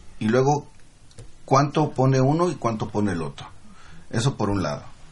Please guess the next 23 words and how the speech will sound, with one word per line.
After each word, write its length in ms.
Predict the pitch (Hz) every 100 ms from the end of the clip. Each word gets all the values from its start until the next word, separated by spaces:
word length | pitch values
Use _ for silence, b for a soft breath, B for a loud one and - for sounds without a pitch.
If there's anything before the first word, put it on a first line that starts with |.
| -
Y 60 | 92
por 220 | 113 113
el 120 | 131
otro, 220 | 143 151
yo 140 | 151 147
creo 160 | 139
que 120 | 135 143
también 460 | 135 120 123 123
esta 220 | 123 120
situación 720 | 117 110 113 107 113 107 107 -
nos 300 | 92 85 87
está 560 | - - 92 92 95
llevando, 680 | 92 101 98 95 85 87 90 B B B
y 80 | 98
sobre 220 | 101 92
todo 180 | 127 127
por, 280 | 127 92 -
por, 360 | 90 80 78 - B B B -
eh, 440 | 82 80 76 71 80
el 220 | 78 76
argumento 800 | 80 85 87 98 104 95 90 80
y, 140 | 73 73
y 520 | 76 76 76 65